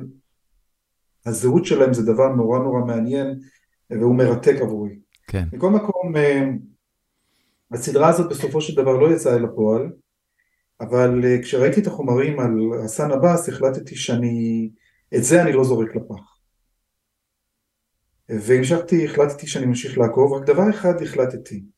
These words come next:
Speaker 1: הוא בדיוק התחיל את החזרות על ההשגה לא אשנא, של, של, מבוסס על פי ספרו של דוקטור עז א-דין אבו אל-עיש. ואני במתכוון,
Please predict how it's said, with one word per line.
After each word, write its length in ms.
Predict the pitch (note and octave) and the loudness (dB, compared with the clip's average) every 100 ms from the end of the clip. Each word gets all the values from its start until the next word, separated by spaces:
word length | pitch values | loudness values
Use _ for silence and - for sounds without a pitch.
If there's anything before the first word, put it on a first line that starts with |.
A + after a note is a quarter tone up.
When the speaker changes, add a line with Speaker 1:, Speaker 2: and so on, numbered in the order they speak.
| _ _ - | _ _ -6
Speaker 1:
הוא 120 | - | 2
בדיוק 220 | E3+ A3 | 6 6
התחיל 300 | G#3+ - F#3+ | 4 2 2
את 100 | F3 | 2
החזרות 600 | - B2+ B2 B2 F3+ F#3+ | 0 0 4 6 6 4
על 100 | B2+ | 2
ההשגה 460 | B2 - B2 C3+ C3 | 2 0 0 2 4
לא 140 | B2+ | 2
אשנא, 360 | B2 - A#2+ A2+ C3 - _ _ _ _ _ _ | 0 -4 -4 -4 -8 -16 _ _ _ _ _ _
של, 420 | - B2 A#2 A#2 - _ _ _ _ _ | -4 0 0 -2 -10 _ _ _ _ _
של, 340 | - C3 B2 B2 | -4 0 0 -2
מבוסס 640 | C3+ B2+ B2+ C3+ E3 C#3+ | -2 2 2 2 0 0
על 100 | C#3+ | 0
פי 80 | - | -2
ספרו 380 | - - - C3 | -8 -6 2 4
של 160 | C3 A#2+ A2+ | 4 0 0
דוקטור 320 | B2 A#2 A#2+ | -2 -2 2
עז 140 | A#2+ A#2 | 2 2
א-דין 200 | A#2+ B2 | 2 4
אבו 180 | A#2 A2+ | 4 2
אל-עיש. 520 | G#2 - - - _ _ _ _ _ _ _ _ - | -2 -4 -14 -20 _ _ _ _ _ _ _ _ -4
ואני 300 | C#3+ F3+ G#3+ | 0 4 4
במתכוון, 760 | G3+ G3 - E3 C3+ C#3 A2+ | 4 2 0 0 4 4 2